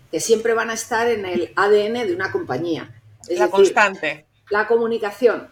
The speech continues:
Speaker 1: La comunicación no va a variar a lo largo de, de, de, de la
Speaker 2: Claro.
Speaker 1: historia de la humanidad. Es decir, pues nos podíamos comunicar con palomas mensajeras o nos podemos comunicar. Pero,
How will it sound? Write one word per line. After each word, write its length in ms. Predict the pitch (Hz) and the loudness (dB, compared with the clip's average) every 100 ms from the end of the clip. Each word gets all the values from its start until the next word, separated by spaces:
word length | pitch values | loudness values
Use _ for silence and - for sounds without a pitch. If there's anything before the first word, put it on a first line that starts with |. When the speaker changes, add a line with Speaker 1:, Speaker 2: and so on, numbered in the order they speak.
| - | -12
Speaker 1:
La 140 | - 196 | -6 -4
comunicación 640 | 220 226 214 214 302 311 277 | -2 -2 -4 -2 -2 -2 0
no 160 | 294 | 0
va 140 | 294 294 | 0 0
a 60 | |
variar 340 | 262 214 269 269 - - | 0 0 -2 -4 -12 -6
a 100 | 190 | -2
lo 80 | 180 | 0
largo 340 | 196 240 233 | 0 0 0
de, 280 | 190 180 170 | 0 0 -2
de, 240 | 160 170 170 | -2 -4 -4
de, 280 | 165 160 156 | -2 -2 -2
de 140 | 160 | -4
la 100 | 160 | -2
Speaker 2:
Claro. 220 | 160 226 | 2 2
Speaker 1:
historia 400 | 208 185 175 156 - _ _ - | 4 2 -2 -6 -14 _ _ -6
de 140 | - | -2
la 100 | 175 | 0
humanidad. 560 | 165 180 302 185 294 - | -2 -6 -6 -2 0 0
Es 100 | 208 | -2
decir, 280 | 170 170 170 | -2 -2 -4
pues 120 | 151 | -4
nos 100 | 147 | -6
podíamos 800 | - 127 180 208 214 220 220 220 214 - _ | -6 -4 -2 0 0 0 0 -2 -6 -16 _
comunicar 760 | 214 220 220 220 214 214 226 - | -2 0 0 2 0 -2 -8 -12
con 140 | 208 | -8
palomas 300 | 202 220 226 | -4 -2 -2
mensajeras 560 | 226 220 233 226 240 247 | -4 -4 -4 -2 -4 -4
o 60 | 240 | -4
nos 140 | 208 | -8
podemos 340 | - 165 220 220 | -6 -4 -4 -6
comunicar. 460 | 220 214 - 185 - - - - - - - | -6 -8 -6 -4 -4 -10 -20 -20 -20 -10 2
Pero, 380 | 202 180 185 | 4 4 2